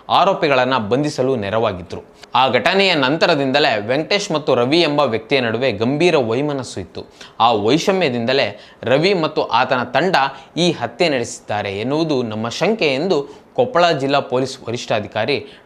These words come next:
ಡಾಕ್ಟರ್ ರಾಮ್ ಎಲ್ ಅರಸಿದ್ದಿ ಹೇಳಿದ್ದಾರೆ. ಇನ್ನು ಗಂಗಾವತಿಯಲ್ಲಿ ನಡೆದ ಬಿ ಜೆ ಪಿ ಯುವ ಮೋರ್ಚಾ ನಗರಾಧ್ಯಕ್ಷ ವೆಂಕಟೇಶ್ ಅವರ ಹತ್ಯೆ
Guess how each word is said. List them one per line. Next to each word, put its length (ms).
ಡಾಕ್ಟರ್ 320
ರಾಮ್ 320
ಎಲ್ 240
ಅರಸಿದ್ದಿ 420
ಹೇಳಿದ್ದಾರೆ. 560
ಇನ್ನು 140
ಗಂಗಾವತಿಯಲ್ಲಿ 640
ನಡೆದ 260
ಬಿ 220
ಜೆ 140
ಪಿ 240
ಯುವ 200
ಮೋರ್ಚಾ 340
ನಗರಾಧ್ಯಕ್ಷ 680
ವೆಂಕಟೇಶ್ 540
ಅವರ 140
ಹತ್ಯೆ 560